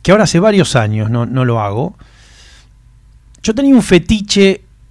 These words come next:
secreto con una, un documental.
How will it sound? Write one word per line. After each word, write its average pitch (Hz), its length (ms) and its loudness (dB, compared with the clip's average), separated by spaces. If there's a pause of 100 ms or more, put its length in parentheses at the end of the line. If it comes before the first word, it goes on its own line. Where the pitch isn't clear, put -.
(120)
secreto 160 1000 0 (1000)
con 190 540 4 (1300)
una, 135 920 2
un 202 120 2
documental. 143 800 0